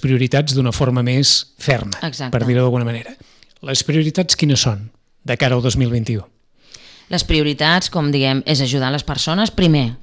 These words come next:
Speaker 2: Primer, ajudar la gent, ajudar, eh, lo més bàsic, eh? A la feina, al sostre i al menjar. Això és el primer. I, en segon pla, passarà, eh, la resta. Hem utilitzat, evidentment, diners de festa major, de festes i tal, per pagar lloguers, per exemple.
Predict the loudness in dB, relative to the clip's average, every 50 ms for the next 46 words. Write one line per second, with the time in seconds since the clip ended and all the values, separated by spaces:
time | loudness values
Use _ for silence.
0 | -18 -20 -20 -20 -20 -10 -6 -2 0 2 2 2 2 2 2 2 0 -2 -4 -4
1 | -4 -6 -6 -6 -8 -10 -10 -10 -8 -6 -4 -2 -2 0 -2 -2 -4 -8 -16 -20
2 | -20 -20 -20 _ -10 -6 -4 -2 0 0 2 2 2 0 0 -2 -4 -4 -6 -6
3 | -4 -2 0 0 0 0 0 -2 -2 -2 -2 0 0 2 2 2 2 2 2 0
4 | 0 0 0 -2 -2 -2 -2 0 0 2 2 0 -2 -2 -16 -20 -20 -20 -8 -4
5 | -2 0 0 0 0 -2 -4 -4 -4 -6 -6 -8 -8 -6 -4 -2 -2 -2 -2 -2
6 | -2 -2 -2 -2 -2 0 -2 0 0 0 -2 -4 -8 -10 -18 -20 -20 -20 _ _
7 | _ _ _ -2 -2 -2 -2 -4 -6 -4 -2 -2 -2 -2 -2 -2 0 0 0 -2
8 | -2 -4 -6 -6 -6 -6 -6 -4 -4 -6 -6 -10 -10 -8 -8 -8 -8 -6 -6 -6
9 | -6 -6 -6 -6 -8 -8 -8 -8 -12 -12 -14 -16 -20 -20 -20 -18 0 4 4 6
10 | 6 6 4 4 2 2 0 -2 -2 -2 0 0 0 -2 -4 -8 -8 -4 -4 -2
11 | 0 0 0 0 0 0 0 0 0 0 0 -2 -2 -2 -6 -6 -6 -6 -6 -4
12 | -6 -4 -2 0 0 2 2 2 0 0 -2 -2 -4 -4 -6 -6 -6 -4 -4 -2
13 | -4 -4 -6 -6 -6 -6 -6 -6 -2 -2 -2 -2 -2 -2 -4 -4 -4 0 -2 -2
14 | -2 -2 -2 0 0 0 0 0 -2 -2 -4 -6 -6 -4 -4 -4 -4 -4 -4 -6